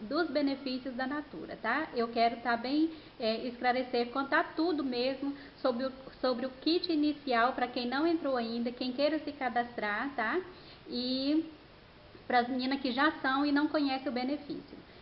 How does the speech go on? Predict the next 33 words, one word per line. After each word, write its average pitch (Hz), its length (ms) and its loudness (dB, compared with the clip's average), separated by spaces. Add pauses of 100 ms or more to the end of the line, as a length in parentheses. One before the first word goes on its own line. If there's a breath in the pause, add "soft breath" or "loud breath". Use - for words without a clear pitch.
(140 loud breath)
Eu 220 120 -4
vou 233 180 -2
contar 254 420 0
tudo 226 220 -2
pra 240 160 0
vocês. 233 420 -4 (160)
Toque 302 320 4
Mágico 233 480 2
de 254 140 -6
Limeira, 247 400 0
em 254 120 -2
São 302 180 0
Paulo. 170 420 -2 (560 loud breath)
"Olá, 330 380 8
muito 277 420 2
legal, 247 480 4
gostei 240 400 0
de, - 140 -12 (120)
e 254 140 -2
já 269 160 2
me 277 160 2
inscrevi 269 640 0
e 269 80 -4
dei 247 240 -2
meu 269 160 0
like." 202 580 -2
Hum, 285 460 4
legal, 262 400 2
muito 247 180 -4
obrigada. 240 640 2
Beijo 277 380 2
pra 294 140 -2
você. 196 500 -4